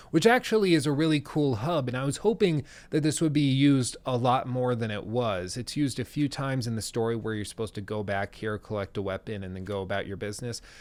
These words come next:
But there's actually a really cool area, sort of a museum, where they have all of these artifacts from the previous games locked up in glass cases where you can actually look at them and analyze them.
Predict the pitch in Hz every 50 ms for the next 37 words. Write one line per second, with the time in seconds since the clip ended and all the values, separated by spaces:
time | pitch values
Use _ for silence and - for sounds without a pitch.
0 | - - - - - 143 160 190 180 214 226 202 - - 214 190 170 175 190 208
1 | 202 - - 165 156 131 - 135 143 175 190 170 143 117 113 117 - - - -
2 | 175 165 156 151 143 135 139 135 139 131 127 117 107 139 151 160 151 131 127 123
3 | 123 123 123 120 113 - - - 160 156 151 135 139 - 135 135 131 123 117 107
4 | - - - 120 135 151 147 - - 143 117 110 - - - - 127 123 110 -
5 | - - - 185 190 160 156 139 117 - - 127 143 147 156 151 135 120 113 113
6 | - - - - - - - - - 123 135 131 135 131 - - 139 123 - -
7 | - 127 131 127 123 117 135 120 117 107 - - - 143 147 143 131 - 120 104
8 | - 110 113 113 117 113 - - 117 113 110 104 - - 107 104 104 107 - 113
9 | 98 - 104 101 98 101 104 110 117 110 101 98 95 - - 95 92 90